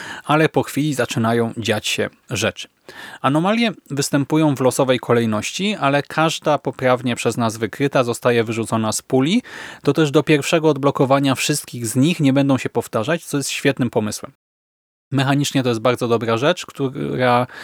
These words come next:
sprawia, że rozgrywka nie jest sztucznie wydłużana i utrudniana. Co istotne, często te anomalie tutaj nie występują wcale, dlatego jeżeli niczego nie zauważyliśmy, to nie ma sensu lizać ścian, e, pięciokrotnie, cofać się,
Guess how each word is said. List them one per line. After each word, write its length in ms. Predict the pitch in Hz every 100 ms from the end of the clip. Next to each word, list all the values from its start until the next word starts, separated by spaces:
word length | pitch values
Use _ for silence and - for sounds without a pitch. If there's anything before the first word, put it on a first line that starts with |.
| - -
sprawia, 440 | - 135 131 131
że 100 | 123
rozgrywka 480 | 123 110 131 - 120
nie 120 | 127
jest 200 | 135 -
sztucznie 460 | - - 131 - 120
wydłużana 540 | 117 117 113 117 117
i 60 | 113
utrudniana. 640 | 113 - 110 113 131 226 - - - -
Co 120 | 165
istotne, 480 | 190 196 185 190 180 _ _ -
często 320 | - 170 196
te 120 | 170
anomalie 460 | 151 143 131 147 156
tutaj 240 | 147 139
nie 120 | 131 127
występują 520 | 135 131 120 127 123
wcale, 560 | - - 101 117 196 131
dlatego 460 | 123 131 160 160
jeżeli 380 | 151 143 143 143
niczego 380 | 147 135 151 143
nie 120 | 135
zauważyliśmy, 920 | 127 123 120 113 117 101 - 151 226
to 100 | -
nie 120 | 190 214
ma 100 | 180
sensu 320 | 147 139 135
lizać 300 | 127 117 -
ścian, 420 | - - 120 117
e, 300 | 110 113 110
pięciokrotnie, 720 | - 117 - - 110 - 147
cofać 360 | 160 123 117 107
się, 240 | - 107